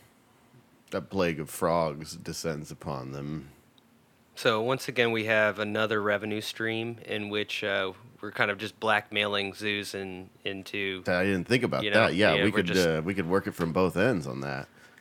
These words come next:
Speaker 1: Um,
Speaker 2: We could
Speaker 1: I am
Speaker 2: also
Speaker 1: now
Speaker 2: be, become a
Speaker 1: realizing
Speaker 2: water removal company, just get in there with a bunch of sponges.
Speaker 1: I am now just realizing that if I am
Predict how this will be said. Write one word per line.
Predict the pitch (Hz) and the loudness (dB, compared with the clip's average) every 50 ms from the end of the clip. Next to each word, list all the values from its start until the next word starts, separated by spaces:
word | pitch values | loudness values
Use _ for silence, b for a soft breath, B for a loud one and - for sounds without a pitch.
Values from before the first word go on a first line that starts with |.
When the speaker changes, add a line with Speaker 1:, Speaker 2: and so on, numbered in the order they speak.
| b b b _ _ _ - | b b b _ _ _ -4
Speaker 1:
Um, | 92 90 87 85 78 76 73 73 76 76 80 - _ _ - - _ _ _ _ _ _ _ _ _ _ _ _ _ _ _ _ - | 0 0 2 2 0 -2 -2 -6 -8 -10 -12 -16 _ _ -20 -20 _ _ _ _ _ _ _ _ _ _ _ _ _ _ _ _ -4
Speaker 2:
We | - - | -2 2
could | - - | 4 6
Speaker 1:
I | 127 127 135 | 8 8 8
am | 143 151 147 | 8 8 8
Speaker 2:
also | 135 143 | 8 8
Speaker 1:
now | 139 | 8
Speaker 2:
be, | 131 127 127 | 8 8 10
become | 127 | 8
a | 131 | 8
Speaker 1:
realizing | 131 120 113 101 98 98 101 123 120 113 95 92 95 | 8 8 8 8 8 8 8 8 6 6 6 6 6
Speaker 2:
water | 117 123 131 131 131 | 8 8 8 6 4
removal | 139 147 143 147 156 160 147 160 156 147 - - | 4 2 2 0 -2 -2 0 -2 -2 -2 -2 0
company, | - 165 160 156 - 165 165 165 165 160 131 - _ - - | 2 2 2 4 2 2 2 2 0 0 -2 -8 _ -18 -10
just | 120 120 120 - - - - - | -6 -6 -6 -6 -6 -8 -4 0
get | 135 127 | 2 2
in | 127 123 | 4 4
there | 123 123 | 4 2
with | 123 117 117 | 2 2 0
a | 107 | 0
bunch | 135 127 113 110 | 0 -2 -2 -2
of | 98 | -8
sponges. | - - - 135 131 131 135 143 139 135 - - - - - _ _ _ _ _ _ _ _ _ _ _ _ _ _ _ _ _ _ _ _ _ - - - _ _ _ _ _ _ B B B B B | -6 -2 0 0 2 2 0 -2 -2 -2 -6 -12 -14 -18 -20 _ _ _ _ _ _ _ _ _ _ _ _ _ _ _ _ _ _ _ _ _ -20 -20 -20 _ _ _ _ _ _ B B B B B
Speaker 1:
I | 110 110 | 6 6
am | 110 120 127 123 123 | 6 8 6 8 8
now | 123 120 123 | 8 8 6
just | 104 90 113 101 92 | 6 4 2 2 2
realizing | 92 104 110 107 104 101 92 85 85 87 82 87 87 87 | 2 4 4 6 6 6 6 6 4 4 2 0 0 0
that | 87 85 | 0 0
if | 90 92 87 | 0 0 0
I | 90 85 85 87 | 0 0 0 0
am | 85 87 90 92 90 87 87 90 90 | 0 0 0 0 0 0 0 -2 -4